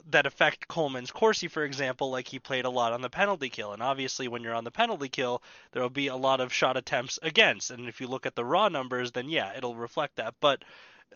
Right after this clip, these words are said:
the, the more valuable version of this statistic definitely comes in five on five, and all the statistics that spawn from it, um, all the analysis that came out of it, all the additional, uh, considerations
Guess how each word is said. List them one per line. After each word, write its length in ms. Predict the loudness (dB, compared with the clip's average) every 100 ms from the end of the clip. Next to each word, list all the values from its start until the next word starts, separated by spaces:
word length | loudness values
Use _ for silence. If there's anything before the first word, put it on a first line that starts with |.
| -20 0
the, 160 | 2 2
the 140 | 0
more 220 | 4 4
valuable 520 | 6 4 6 4 2
version 360 | 0 0 -2 -4
of 80 | -8
this 120 | -6
statistic 640 | -6 -6 -6 -6 -6 -4
definitely 320 | -2 -2 -4 -6
comes 360 | -4 -6 -6
in 140 | -12 -6
five 280 | 0 0 0
on 160 | -4
five, 280 | -2 -2 -2
and 100 | -4
all 180 | -2 -2
the 320 | -2 -6 -6
statistics 520 | -8 -8 -6 -6 -6
that 160 | -8 -6
spawn 460 | -6 -4 -4 -4 -4
from 240 | -6 -4
it, 200 | -4 -6 -20 -20 -14 -2
um, 380 | 0 0 -6 _ _ -6 -6 -10 _ -12 6
all 180 | 8 8
the 140 | 4
analysis 540 | 4 4 4 0 -4
that 100 | -4
came 240 | -6 -4 0
out 140 | 0
of 100 | 0
it, 80 | 0
all 160 | 0 -2
the 160 | -4
additional, 760 | -8 -8 -6 -6 -6 -6 -6 -10 -16 -12
uh, 80 | -10 -10
considerations 880 | -8 -6 -4 -4 -4 -4 -6 -10